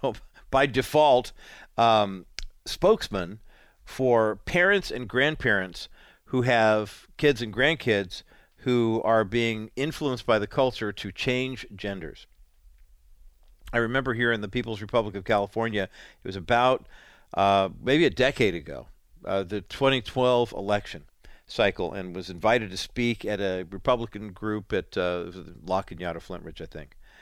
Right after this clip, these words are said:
And there was a woman who came up, and she was, uh, h-, she had aspirations to run for superintendent of schools, and, um,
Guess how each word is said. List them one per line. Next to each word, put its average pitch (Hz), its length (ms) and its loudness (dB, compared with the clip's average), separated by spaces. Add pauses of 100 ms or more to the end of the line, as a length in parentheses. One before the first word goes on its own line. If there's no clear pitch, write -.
(380)
And 107 320 0
there 107 120 -4
was 101 100 -8
a 110 60 -8
woman 143 240 -2
who 139 40 2
came 113 220 -2
up, 107 160 0
and 95 100 -10
she 123 120 -6
was, 113 260 -6
uh, 95 160 -4
h-, 104 220 -6
she 131 100 0
had 110 80 2
aspirations 107 640 -2
to 101 120 -10
run 101 200 -4
for 98 240 -8
superintendent 101 540 -8
of 87 60 -12
schools, - 420 -14 (680)
and, 107 380 -2
um, 98 340 -4